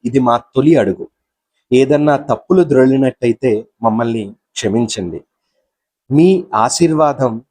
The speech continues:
మాకు ఎల్లప్పుడూ ఉండాలి. మీరు ఆశీర్వదించినట్టయితే సబ్స్క్రైబ్ రూపంలో తెలియజేయండి.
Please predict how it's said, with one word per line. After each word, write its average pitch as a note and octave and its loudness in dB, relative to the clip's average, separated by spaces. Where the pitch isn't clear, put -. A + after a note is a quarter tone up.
మాకు A#2+ -4
ఎల్లప్పుడూ A#2+ 2
ఉండాలి. G2 -8
మీరు B2 2
ఆశీర్వదించినట్టయితే C3 -2
సబ్స్క్రైబ్ C3+ -4
రూపంలో A2+ -4
తెలియజేయండి. F#2+ -8